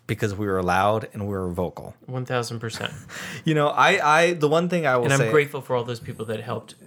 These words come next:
Speaker 2: that
Speaker 1: Who came
Speaker 2: actually,
Speaker 1: before us,
Speaker 2: who came before
Speaker 1: truthfully.
Speaker 2: us and who
Speaker 1: Yep.
Speaker 2: actually helped
Speaker 1: Yep.
Speaker 2: make that
Speaker 1: I will disagree
Speaker 2: reality.
Speaker 1: with you on one thing, though. I don't think people are more loud now than they, or people were, I think it's the same.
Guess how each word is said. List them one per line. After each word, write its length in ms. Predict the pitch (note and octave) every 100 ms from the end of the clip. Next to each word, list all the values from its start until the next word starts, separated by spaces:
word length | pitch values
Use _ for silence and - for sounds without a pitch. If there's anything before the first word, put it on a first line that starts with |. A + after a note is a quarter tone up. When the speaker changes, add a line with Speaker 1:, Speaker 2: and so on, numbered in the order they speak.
| - - -
Speaker 2:
that 140 | A#2
Speaker 1:
Who 60 | B2
came 80 | A#2+ C#3
Speaker 2:
actually, 140 | C#3 A2+
Speaker 1:
before 340 | A2 C#3+ E2+
us, 80 | C3
Speaker 2:
who 60 |
came 200 | C3 C3+
before 160 | A#2+ C#3
Speaker 1:
truthfully. 220 | B2 A#2
Speaker 2:
us 140 | A#2+ A2
and 140 | A#2+
who 80 | A2+
Speaker 1:
Yep. 80 | A2+
Speaker 2:
actually 280 | A2 - A2
helped 360 | G#2+ A2+ - - _ -
Speaker 1:
Yep. 140 | B2+
Speaker 2:
make 140 | A#2 -
that 140 | G#2+ - - - - - -
Speaker 1:
I 120 | A#2+
will 260 | D3 F3
disagree 380 | E3 D3+ C#3 B2+
Speaker 2:
reality. 160 | C3+ C3 B2
Speaker 1:
with 100 | C#3
you 140 | A#2
on 180 | G#2 G#2
one 220 | G#2 F#2+
thing, 260 | - C#2+ C2
though. 240 | D2 - - _ _ _ -
I 200 | G2+ C3+
don't 240 | C#3 C#3
think 220 | - A#2+ A2
people 260 | A#2+ A2
are 100 | G2+
more 380 | G2+ G#2 G#2 G#2
loud 340 | F#2+ F2+ F#2
now 300 | F2+ F2+ F#2+
than 220 | G2 G2 F2+
they, 100 | D#2+ D#2+ - -
or 280 | G#2 G2 - -
people 260 | C3+ B2+
were, 420 | A2 G#2+ F#2+ F#2+ - _ _ _ _
I 100 | -
think 200 | A2+ D#3
it's 220 | C#3 B2+ -
the 140 | G#2+
same. 680 | - - G#2 A2+ F2+ E2+ A2+